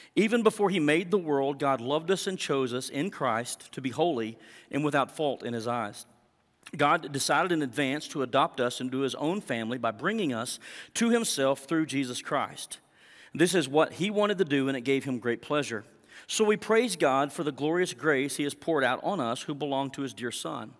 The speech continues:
He is so rich in kindness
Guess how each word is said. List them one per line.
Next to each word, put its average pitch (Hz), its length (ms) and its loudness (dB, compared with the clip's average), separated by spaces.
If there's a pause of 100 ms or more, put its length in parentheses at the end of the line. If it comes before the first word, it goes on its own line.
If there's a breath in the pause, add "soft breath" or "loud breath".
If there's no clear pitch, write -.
(400 loud breath)
He 185 200 4
is 131 280 2
so 202 280 0
rich 151 520 -2
in 135 160 -4
kindness 135 640 -2